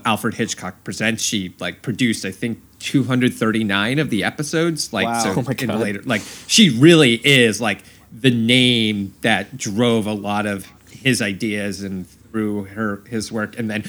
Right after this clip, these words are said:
Speaker 1: I think her two noir films that people know, Phantom Lady and then, uh, Ride the Pink Horse, which is, um, Robert Montgomery's, uh, film, like,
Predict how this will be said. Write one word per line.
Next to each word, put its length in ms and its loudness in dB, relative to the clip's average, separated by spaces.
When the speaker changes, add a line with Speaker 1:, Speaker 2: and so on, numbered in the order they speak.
Speaker 1:
I 60 -2
think 200 -2
her 120 2
two 400 2
noir 400 0
films 400 -2
that 240 -6
people 240 -2
know, 440 2
Phantom 480 0
Lady 540 0
and 160 -4
then, 280 -4
uh, 280 -6
Ride 260 2
the 40 -6
Pink 280 -4
Horse, 380 -6
which 220 -10
is, 300 -6
um, 260 -8
Robert 300 -4
Montgomery's, 880 -2
uh, 400 0
film, 400 -4
like, 200 -4